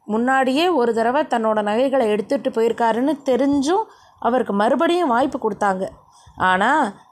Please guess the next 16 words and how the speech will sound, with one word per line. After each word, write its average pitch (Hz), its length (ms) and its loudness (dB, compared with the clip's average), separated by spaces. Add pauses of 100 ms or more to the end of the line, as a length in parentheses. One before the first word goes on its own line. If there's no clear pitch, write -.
(160)
வசுதத்தை 302 600 0
ஒண்ணுமே 269 540 0
பாவம் 247 420 0
பண்ணாத 208 680 0 (220)
அந்த 208 240 -2
சமுத்திரதத்தரை 226 1000 0 (280)
மரண 277 400 2
தண்டனை 262 360 0
வாங்கி 226 340 -2
கொடுக்குற 208 180 -2
அளவுக்கு 196 580 0
மோசமா 214 540 0
நடந்துக்கிட்டாங்க. 202 680 -2 (300)
அதனால 208 400 0
அவங்க 233 460 -2
தான் 302 220 0